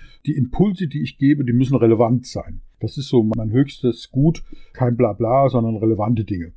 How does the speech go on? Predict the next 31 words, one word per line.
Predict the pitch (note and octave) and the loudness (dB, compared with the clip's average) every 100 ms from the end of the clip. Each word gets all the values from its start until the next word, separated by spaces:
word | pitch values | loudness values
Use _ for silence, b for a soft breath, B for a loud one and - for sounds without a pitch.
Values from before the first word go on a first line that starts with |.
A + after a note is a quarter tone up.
| - - | -20 -12
Und | - C3+ | -2 2
sie | D#3 | 4
müssen | D#3+ F3 | 2 2
souverän | E3+ D#3+ D#3 D#3 D3 | 4 4 6 4 4
sein. | G2+ E2+ - - - | 0 -6 -10 -20 -12
Sie | A#2 | -4
müssen | A#2+ B2+ | -2 0
aus | - - | -2 -4
Erfahrung | A#2+ B2+ C#3 E3 D3 | 0 4 4 4 0
kommen. | D3+ D3 C#3+ C#3+ D3 | 0 0 -2 -6 -6
Sie | C3 | -2
müssen, | A#2+ A#2 B2+ B2 | 0 2 2 2
also | A#2+ G#2 | -2 0
souverän | A2+ A2 A#2+ C#3 | 2 4 4 2
heißt, | A#2 A#2+ - - | 2 0 0 -10
ich | B2 | -4
bin | A#2+ | -2
ganz | A2+ A#2+ - | 2 2 0
sicher, | A#2+ B2 | 0 2
dass | A#2+ A2+ - | 2 -2 -2
diese | C3+ B2 | -2 -2
Impulse, | B2 A#2 A#2+ A#2 A2+ | -4 0 2 4 4
weil | G#2+ G2 B B _ | 2 -4 B B _
ich | - | -2
bin | A#2 | 0
jetzt | A2 - - - | 0 -2 -12 -8
im | B2 | -2
Januar | B2 C#3 D3 C3 | 2 4 4 2
im | B2 | 0
dreiunddreißigsten | B2+ A#2+ C#3+ C3 A#2+ B2 - - C#3 | 0 2 2 2 0 0 -4 -8 -4
Unternehmensjahr, | A#2+ A2+ C3 D3+ C3+ B2 B2 C3+ | -2 2 2 0 -2 -2 -2 -4